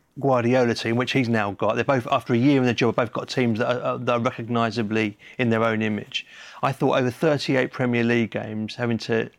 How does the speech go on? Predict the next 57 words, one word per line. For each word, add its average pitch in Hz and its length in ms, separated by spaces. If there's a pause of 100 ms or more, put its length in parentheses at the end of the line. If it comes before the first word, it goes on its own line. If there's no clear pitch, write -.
tough - 300
things 120 260
out 117 280
at 123 120
times, 113 600 (360)
United, 117 760 (480)
um, 110 540 (240)
might 123 360
just 135 220
about 110 420
edge 120 220
out 120 120
City. 135 280
And 165 120
quite 196 220
frankly, 131 260
they're 127 140
only 151 160
five 127 260
points 120 180
behind. 107 360
They 127 40
haven't 143 180
played 117 260
each 113 160
other 104 180
yet. 101 320
They've 117 180
been 117 140
without 131 320
Pogba 113 400
for - 80
six - 320
weeks 117 260
now. 113 300 (300)
It 110 100
could - 140
be 110 80
another 110 180
couple 107 300
of 104 60
weeks. 110 260 (560)
So 139 420
United 185 300
are 120 40
still 120 200
in 110 100
touch. 135 320
They 151 100
still, - 220
they 143 140
still 143 160
could 135 280
win 113 140
it. 131 200
That - 220
theory 131 520